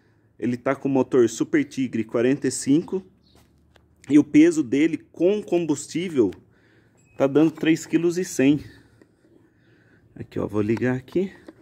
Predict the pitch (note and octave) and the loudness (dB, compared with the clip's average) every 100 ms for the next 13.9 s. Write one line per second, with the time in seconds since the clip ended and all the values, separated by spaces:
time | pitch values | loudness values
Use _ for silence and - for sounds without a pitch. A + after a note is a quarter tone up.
0 | _ - - - - _ _ _ _ _ | _ -16 -8 -8 -8 _ _ _ _ _
1 | _ _ _ - _ _ G#2 G#2+ F#2+ F#2 | _ _ _ -20 _ _ -10 -8 -8 -10
2 | - - - G2+ A2 - - - - _ | -12 -10 -8 -8 -8 -14 -16 -20 -20 _
3 | _ _ _ _ _ _ _ _ _ _ | _ _ _ _ _ _ _ _ _ _
4 | _ _ - - A#2 F#2+ E2+ E2+ - _ | _ _ -16 -8 -6 -4 -4 -6 -14 _
5 | _ _ _ _ _ _ _ _ - C3+ | _ _ _ _ _ _ _ _ -2 0
6 | - - C#3+ C#3 A#2+ - - - - C#3 | -2 -6 -2 -2 -2 -6 -8 -8 -2 2
7 | C3 - - B2 A2+ G2+ - - D3+ D3 | 2 0 -6 -4 -4 -6 -10 -4 0 2
8 | C#3 A#2 A2 A#2 A2+ A#2 B2+ A#2 F#2 F2+ | 0 -4 -2 0 0 0 -4 -2 -4 -8
9 | - A#2 B2+ C#3 C#3 C3+ - - A2 A#2+ | -6 0 2 2 2 -2 -12 -12 -4 -2
10 | A2 F#2 E2+ E2+ _ - G2+ - - - | 0 -2 -8 -12 _ -10 -8 -10 -12 -8
11 | A#2+ - B2+ C3+ D#3+ - - _ _ _ | -8 -6 -2 0 0 -6 -20 _ _ _
12 | _ _ _ _ _ _ _ - A2+ - | _ _ _ _ _ _ _ -20 -16 -12
13 | G2 - G#2+ A2 - C3 D3 D#3 F3+ | -10 -2 0 0 -4 -4 -2 0 -2